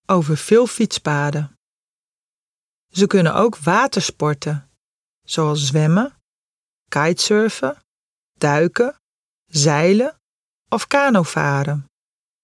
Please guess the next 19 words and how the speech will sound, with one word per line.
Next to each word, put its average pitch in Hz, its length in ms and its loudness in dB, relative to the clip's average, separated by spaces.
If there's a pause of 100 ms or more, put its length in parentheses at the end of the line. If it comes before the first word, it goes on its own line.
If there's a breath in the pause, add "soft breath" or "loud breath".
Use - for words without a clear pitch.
(960)
Mensen 294 440 2
die 254 140 -4
van 185 180 0
cultuur 247 560 0
houden, 143 600 -2 (720)
kunnen 156 220 2
mooie 185 560 2 (100)
oude 170 380 0
plaatsen 180 600 -2
bezoeken, 143 600 -6 (920)
zoals 143 400 -4
Middelburg, 180 920 0 (380)
Domburg 175 840 0 (360)
en 202 180 4
Zierikzee. 214 840 2 (1200)
Daar 247 320 0
zijn 180 240 0
bijvoorbeeld 151 520 -2
musea, 147 760 2